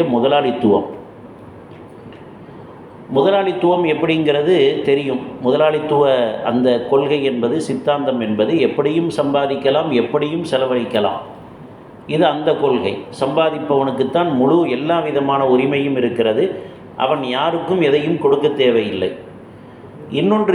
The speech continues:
இருக்கிறது பொது உடைமை, அதாவது நாம் கம்யூனிசம் என்று சொல்கிறோமே, பொது உடைமை. அவன் சம்பாதிக்கக்கூடிய பொருள் எதுவுமே அவனுக்கு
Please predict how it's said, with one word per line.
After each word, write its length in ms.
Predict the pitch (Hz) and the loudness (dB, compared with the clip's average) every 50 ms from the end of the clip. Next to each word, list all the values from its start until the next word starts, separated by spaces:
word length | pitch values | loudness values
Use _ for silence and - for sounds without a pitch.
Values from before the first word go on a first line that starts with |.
| 165 | 2
இருக்கிறது 400 | 156 160 - 156 160 - - 190 196 202 190 | 0 -2 0 2 2 4 4 2 0 2 0
பொது 180 | - 151 175 170 160 | 2 2 2 2 2
உடைமை, 300 | 139 123 113 104 101 95 - 95 - - - - - - - - - - - | 2 2 0 0 -4 -6 -8 -10 -14 -16 -18 -20 -20 -20 -20 -20 -10 -6 0
அதாவது 300 | 113 127 131 131 - - 156 | 2 2 2 2 2 -2 -4
நாம் 140 | 143 131 127 - | -6 -6 -4 -4
கம்யூனிசம் 560 | 135 127 147 156 151 151 143 123 120 135 131 131 | -4 -2 -2 -2 -2 -2 0 0 0 0 2 0
என்று 180 | 127 117 127 120 123 | 0 0 0 0 0
சொல்கிறோமே, 500 | 117 113 113 110 110 104 104 107 117 160 190 185 - - - - - | 0 -2 0 0 2 2 2 2 0 -2 -2 -4 -6 -10 -14 -4 0
பொது 180 | 147 156 156 165 135 | 0 0 2 0 0
உடைமை. 280 | 120 107 104 95 95 92 92 - - - - - - - - - - - - - - - - - - - - - | 0 0 0 -2 -2 -4 -6 -8 -12 -14 -16 -18 -20 -20 -20 -20 -20 -20 -20 -20 -20 -20 -20 -20 -20 -12 -4 -2
அவன் 160 | 135 147 165 156 147 | 0 0 0 0 -2
சம்பாதிக்கக்கூடிய 880 | 151 156 170 202 202 196 185 - 180 170 - - - 170 165 165 160 156 143 - 143 | -2 0 0 0 0 0 -2 -2 -4 -4 -4 -2 0 0 2 2 2 2 2 2 2
பொருள் 200 | 147 143 151 143 131 | 0 0 2 2 2
எதுவுமே 300 | 135 156 170 165 165 190 175 143 | 4 4 2 2 0 0 0 0
அவனுக்கு 320 | 143 165 185 190 180 175 | 0 0 -2 0 0 0